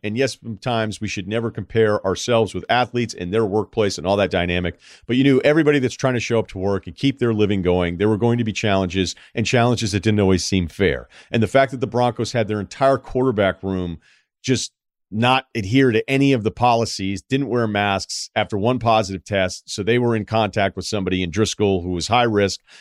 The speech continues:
and they just screwed off and did it the wrong way. And look, if you don't believe me, Vic Fangio, their head coach, basically called out the entire quarterback room. So that left the Broncos without any quarterbacks. And all of a sudden we had Kendall playing quarterback.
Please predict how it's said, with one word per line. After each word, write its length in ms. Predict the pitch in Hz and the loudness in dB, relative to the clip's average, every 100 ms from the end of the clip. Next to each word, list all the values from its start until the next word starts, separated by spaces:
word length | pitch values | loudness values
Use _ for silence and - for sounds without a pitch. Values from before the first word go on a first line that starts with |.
| _ - | _ -2
and 400 | 107 101 98 98 _ _ | 0 0 -2 -8 _ _
they 100 | 110 | -2
just 300 | 107 123 - _ _ _ _ _ _ - | 2 0 -2 _ _ _ _ _ _ -12
screwed 460 | - - 127 139 107 | -10 0 4 6 6
off 500 | 120 87 85 - _ - | 4 0 -4 -12 _ -12
and 160 | 101 82 | -10 -2
did 140 | 123 | -2
it 100 | 120 | -2
the 80 | 107 | -4
wrong 220 | 104 101 | -2 -2
way. 180 | 98 123 | -2 -4
And 160 | 107 113 | -4 -4
look, 160 | 117 | -4
if 100 | 87 | -4
you 60 | 113 | -2
don't 140 | 120 | -2
believe 240 | 107 104 101 | -2 -2 0
me, 140 | 113 | 0
Vic 180 | 98 - | -2 -2
Fangio, 320 | 113 104 98 | -2 0 0
their 120 | 87 | 0
head 160 | 98 95 | 0 0
coach, 240 | 104 95 | -2 0
basically 320 | 104 98 87 | -2 -2 -6
called 360 | - - 104 98 | -4 2 2 4
out 160 | 98 - | 0 -2
the 80 | |
entire 260 | 85 107 98 | -6 -4 -4
quarterback 460 | - 117 95 85 92 | -2 -2 0 -2 -2
room. 180 | 90 78 - - | -6 -6 -16 -10
So 140 | - | 0
that 160 | 127 147 | 2 4
left 180 | 151 120 | 2 0
the 60 | |
Broncos 480 | 117 117 113 120 104 | 0 0 2 0 -2
without 260 | 101 101 101 | 0 2 0
any 200 | 120 123 | -2 -4
quarterbacks. 720 | - 110 101 98 98 95 - - _ _ - | -2 -2 0 2 2 0 -6 -14 _ _ -4
And 420 | 107 104 98 95 | 0 2 0 -2
all 200 | - 117 | 0 2
of 40 | 117 | 2
a 40 | |
sudden 180 | - 113 | -2 -2
we 100 | 101 | -2
had 140 | 98 | -4
Kendall 400 | - 123 107 90 _ | -4 -2 0 -2 _
playing 200 | 123 107 | 0 0
quarterback. 580 | - 113 104 98 92 | 2 2 2 2 2